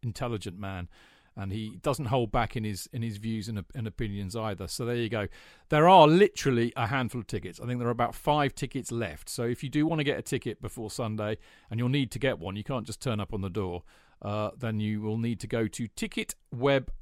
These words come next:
dot U K and part with twenty English pounds,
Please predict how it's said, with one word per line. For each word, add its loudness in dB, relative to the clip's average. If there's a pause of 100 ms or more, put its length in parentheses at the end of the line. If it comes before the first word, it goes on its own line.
(180)
dot 0
U 0
K -2 (400)
and -6
part 2
with -6
twenty -2
English -4
pounds, -2